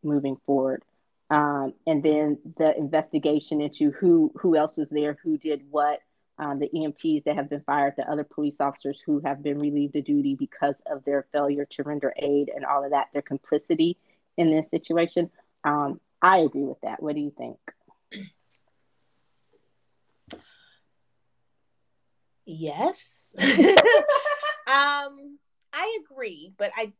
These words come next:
Speaker 2: do have a question, and maybe this is just me playing devil's advocate.
Speaker 1: Okay.
Speaker 2: Um, but seeing as how all the officers were Black, um, does it feel different on how they responded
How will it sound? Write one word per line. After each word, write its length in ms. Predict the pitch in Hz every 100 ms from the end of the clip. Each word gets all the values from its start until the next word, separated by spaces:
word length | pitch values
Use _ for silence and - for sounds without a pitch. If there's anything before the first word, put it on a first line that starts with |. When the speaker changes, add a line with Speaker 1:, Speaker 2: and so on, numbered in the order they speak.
| _ -
Speaker 2:
do 240 | 262 320
have 180 | 294 262
a 60 | 214
question, 760 | - - 185 185 - 170 127
and 100 | 175
maybe 260 | 185 190 190
this 240 | 185 185
is 140 | 175 165
just 200 | 170 175
me 100 | 165
playing 360 | - 165 160
devil's 380 | 160 151 151 156 -
advocate. 760 | 151 131 - - - - - - _ _
Speaker 1:
Okay. 240 | - - 208 220
Speaker 2:
Um, 640 | 226 220 220 220 214 208 _ -
but 600 | 190 240 240 233 233 - _
seeing 360 | - 277 269
as 120 | 330
how 380 | - 262 226 220 -
all 220 | 190 208
the 180 | 208 -
officers 640 | 170 175 175 - 160 160
were 140 | 160 147
Black, 480 | 151 151 151 - - _ _ _ _ _ _ _ _ _ _
um, 560 | 196 196 190 190 190 185 - - 185
does 360 | 220 214 202 -
it 220 | 214 208 _ _
feel 640 | - 285 339 269 196 170 - _ 170
different 680 | 180 170 - 151 139 - - -
on 340 | 185 170 170
how 260 | - 196 190
they 160 | 190
responded 880 | 175 165 - 196 202 196 180 151 151